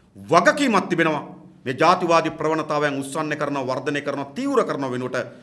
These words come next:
ඒ පරාජයට පත් කරන, ඒ හෙයලා, හෙලා දකින මාධ්‍ය භාවිතාවකට අපේ රටේ මාධ්‍ය ආයතන ආ යුතුයි කියලා අපි කල්පනා කරනවා.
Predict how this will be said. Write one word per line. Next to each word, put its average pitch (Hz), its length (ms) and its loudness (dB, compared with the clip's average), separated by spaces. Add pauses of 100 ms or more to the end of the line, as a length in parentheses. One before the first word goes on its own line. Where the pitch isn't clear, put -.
ඒ 135 60 -6
පරාජයට 226 520 6
පත් 151 180 -2
කරන, 139 220 0
ඒ 131 140 0
හෙයලා, 240 640 6
හෙලා 233 260 6
දකින 156 280 2
මාධ්‍ය 143 280 0
භාවිතාවකට 123 440 -2
අපේ 117 180 -4
රටේ 117 160 -6
මාධ්‍ය 107 280 -6
ආයතන 104 260 -6 (340)
ආ 214 200 2
යුතුයි 202 260 -2
කියලා 120 160 -2
අපි 104 80 -8
කල්පනා 87 320 -8
කරනවා. - 400 -20